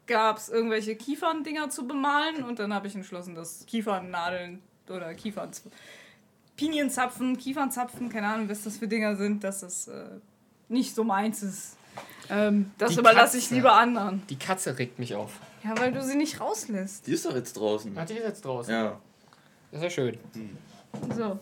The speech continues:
Speaker 1: also.
Speaker 3: Also wahrscheinlich Cat gar nicht. Michi würde
Speaker 1: Hm.
Speaker 3: was zu essen finden. Ich würd vielleicht am Strand an der Wildnis überleben. Da hätte ich Bock drauf.
Speaker 2: Am
Speaker 1: Kannst
Speaker 2: Strand?
Speaker 1: du fischen?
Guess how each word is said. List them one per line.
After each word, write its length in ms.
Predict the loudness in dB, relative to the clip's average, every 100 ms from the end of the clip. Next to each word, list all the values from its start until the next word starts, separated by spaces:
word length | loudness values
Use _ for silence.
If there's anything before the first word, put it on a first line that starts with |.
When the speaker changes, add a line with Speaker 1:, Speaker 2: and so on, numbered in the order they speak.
| -10 -2
Speaker 1:
also. 440 | 2 2 0 -8 -12 -18 -20 -20 -20 _ _ _ -20 _ _
Speaker 3:
Also 260 | 0 0 4
wahrscheinlich 640 | 4 8 6 6 0 -2 0
Cat 260 | 2 2 8
gar 220 | 10 10
nicht. 340 | 6 0 -6 -14 -20 -20 _ -14
Michi 360 | -2 0 0 2
würde 160 | 2 4
Speaker 1:
Hm. 60 |
Speaker 3:
was 120 | 2
zu 100 | 2
essen 240 | 2 2 0
finden. 560 | 0 0 -2 -2 -2 -8 _ _ _ _ _ _ _ _ _ _ _ _ _ _ _ _ _ _
Ich 160 | 0 2
würd 120 | 0
vielleicht 300 | -2 -6 -4
am 100 | -6
Strand 420 | -6 -4 -2 -2 -2
an 100 | -2
der 120 | -2
Wildnis 280 | -4 -4 -6
überleben. 480 | -4 -4 -4 -8 -12 _ _ 0
Da 120 | 0
hätte 120 | 0
ich 120 | -4
Bock 180 | -8 -8
drauf. 260 | -6 -8 -8 -16 _ _
Speaker 2:
Am 80 | -14
Speaker 1:
Kannst 200 | -8 -4
Speaker 2:
Strand? 140 | -2 -2
Speaker 1:
du 40 |
fischen? 300 | -2 -2 -4